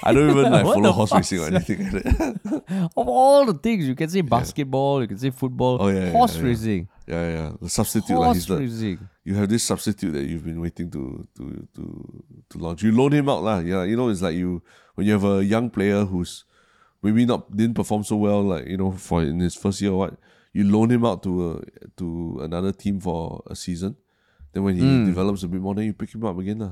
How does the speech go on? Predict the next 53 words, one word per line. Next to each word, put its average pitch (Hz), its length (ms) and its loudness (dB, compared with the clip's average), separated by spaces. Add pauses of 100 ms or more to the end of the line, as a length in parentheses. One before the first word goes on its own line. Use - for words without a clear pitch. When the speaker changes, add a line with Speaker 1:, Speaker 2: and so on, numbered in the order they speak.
(120)
Speaker 1:
you 90 100 -6
know? 98 100 -10 (800)
Speaker 2:
Yeah. 92 420 0 (320)
Speaker 1:
That's 98 260 -14 (120)
very - 160 -4
Speaker 2:
So, 226 80 2
I - 40 2
mean, 220 160 0
Speaker 1:
common. - 20 2
Speaker 2:
okay, 196 160 2
so 190 180 -4
the, - 320 -8 (340)
the, 151 160 -2
that's 180 260 -8
one 165 160 -6
thing 165 160 -8
about 101 180 -2
whether 107 260 0
they 104 220 -2
would 107 160 -2
want 98 180 -6
to 90 60 -14
field 98 280 -6
him. 98 200 -2
But - 80 -4
then 190 120 0
the 165 60 0
next 165 180 0
question 139 280 -2
is 107 40 0
whether 120 140 0
he 170 280 -4
would 151 180 0
want 110 240 -2
to 107 40 -8
be 92 120 -6
fielded 110 440 0
or 80 80 -2
not. 107 320 -2 (560)
'Cause, 185 160 -2
I 196 40 2
mean, 214 140 2
he's 165 180 2
Speaker 1:
Mm. - 40 -12
Speaker 2:
carrying 170 220 -4
on 175 260 -2
with, 110 160 -2
uh, 87 260 -2
volunteer 107 500 -2
work 104 220 0
and 98 100 -4
all, 104 120 0
but 90 280 -4